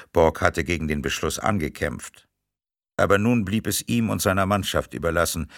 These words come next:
diese Entscheidung in die Praxis umzusetzen. Er und Dickstein verbrachten einen Tag in einem Mossad-Unterschlupf außerhalb von Tel Aviv. Am Morgen unterhielt Dickstein sich mit einem Physikdozenten vom Weizmann-Institut,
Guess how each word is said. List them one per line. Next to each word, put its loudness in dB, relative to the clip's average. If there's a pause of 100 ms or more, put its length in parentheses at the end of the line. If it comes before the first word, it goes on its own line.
(300)
diese 0
Entscheidung 0
in -4
die -4
Praxis -4
umzusetzen. -6 (1900)
Er 2
und -2
Dickstein 0
verbrachten 0
einen 0
Tag -2
in -4
einem 0
Mossad-Unterschlupf -2
außerhalb -2
von -6
Tel -4
Aviv. -4 (1120)
Am 2
Morgen 6
unterhielt 0
Dickstein 0
sich -4
mit -4
einem -2
Physikdozenten -4
vom -2
Weizmann-Institut, -2